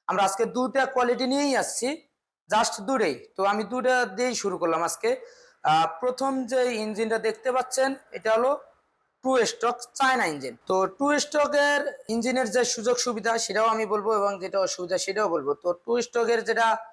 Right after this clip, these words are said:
হলো আপনার তেলের চেম্বার এবং মোবিলের চেম্বার এক জায়গায়। তো এই মেশিনের, আহ,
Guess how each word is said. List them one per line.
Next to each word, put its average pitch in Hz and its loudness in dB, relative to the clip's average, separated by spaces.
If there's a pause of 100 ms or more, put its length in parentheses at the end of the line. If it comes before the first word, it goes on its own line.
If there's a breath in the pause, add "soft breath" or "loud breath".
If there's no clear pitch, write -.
হলো 196 -2
আপনার 226 -2 (140)
তেলের 233 0
চেম্বার 233 2
এবং 233 0
মোবিলের 233 -4
চেম্বার 254 0 (280)
এক 185 -2
জায়গায়। 143 0
তো 170 2
এই 240 2
মেশিনের, 269 0 (160)
আহ, 160 4